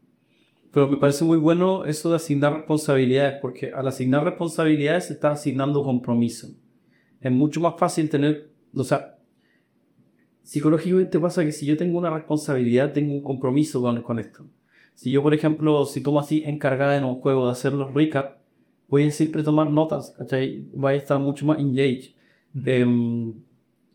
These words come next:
Speaker 1: de repente los jugadores tienden a no tener el mismo compromiso que el Dungeon Master. No todos, no todos. Pero puede pasar con los jugadores problemáticos. Yo sí estoy en contra de algo.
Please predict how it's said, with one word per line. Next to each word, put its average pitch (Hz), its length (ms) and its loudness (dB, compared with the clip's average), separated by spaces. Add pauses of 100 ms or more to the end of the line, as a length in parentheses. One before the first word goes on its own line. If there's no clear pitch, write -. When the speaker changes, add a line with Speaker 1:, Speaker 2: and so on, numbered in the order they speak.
(280)
Speaker 1:
de 127 180 0
repente 143 300 2
los 170 100 -2
jugadores 151 460 2
tienden 151 320 4
a 143 60 2
no 143 160 2
tener 147 500 -2 (320)
el 127 120 0
mismo 135 240 2
compromiso 131 460 -2
que 127 60 0
el 120 80 0
Dungeon 117 240 0
Master. 117 300 -4
No 143 180 2
todos, - 540 -2
no 139 180 -4
todos. 135 420 -2 (340)
Pero 131 180 2
puede 147 200 4
pasar 151 260 0
con 147 80 2
los 131 80 0
jugadores 123 240 2
problemáticos. 117 580 0
Yo 147 100 0
sí 165 100 0
estoy 180 260 -4
en 160 100 -6
contra 151 320 0
de 120 100 -2
algo. - 300 -10